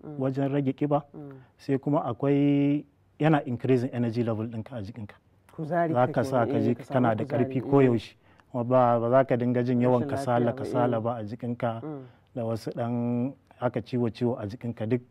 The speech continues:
Speaker 2: in kana yawan exercise,
Speaker 1: Mm.
Speaker 2: duk wannan insha Allah ba za
Speaker 1: Coach,
Speaker 2: ka
Speaker 1: akwai adadin lokacin da ya kamata a ce mutum ya yi exercise? Saboda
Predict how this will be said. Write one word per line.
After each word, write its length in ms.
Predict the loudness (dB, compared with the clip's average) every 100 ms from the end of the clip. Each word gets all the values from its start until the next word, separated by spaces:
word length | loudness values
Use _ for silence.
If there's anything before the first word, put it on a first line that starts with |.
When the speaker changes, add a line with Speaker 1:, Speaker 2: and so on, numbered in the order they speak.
| _
Speaker 2:
in 80 | -8
kana 260 | 0 2 4
yawan 200 | 4 2
exercise, 440 | -2 -8 -4 -4 -4
Speaker 1:
Mm. 280 | -12 -12 -14 -20 -6
Speaker 2:
duk 140 | -4 -2
wannan 220 | -2 -2
insha 240 | -4 -4
Allah 320 | -4 -4 -6 -8 -14 _
ba 100 | -10 0
za 60 |
Speaker 1:
Coach, 260 | 4 4 2
Speaker 2:
ka 100 | -2
Speaker 1:
akwai 220 | 2 2
adadin 360 | 4 4 4 4
lokacin 400 | 2 0 -2 0
da 60 | 0
ya 60 |
kamata 340 | 0 -2 0 -2
a 60 |
ce 120 | -2 -4
mutum 280 | -4 -2 -2
ya 60 |
yi 40 | -2
exercise? 400 | -4 -6 -8 -6
Saboda 280 | -4 -2 -2